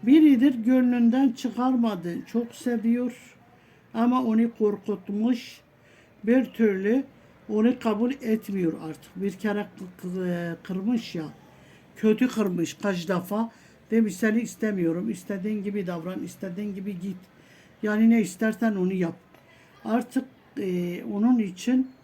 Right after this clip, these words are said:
biraz tamamıyla, e, bu kızımız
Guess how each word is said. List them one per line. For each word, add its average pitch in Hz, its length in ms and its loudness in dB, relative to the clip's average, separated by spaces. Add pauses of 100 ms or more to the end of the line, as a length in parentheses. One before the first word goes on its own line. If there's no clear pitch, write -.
(500)
biraz 202 720 -4 (380)
tamamıyla, 180 760 -2 (1000)
e, 170 240 -4
bu 208 180 -4
kızımız 190 760 -4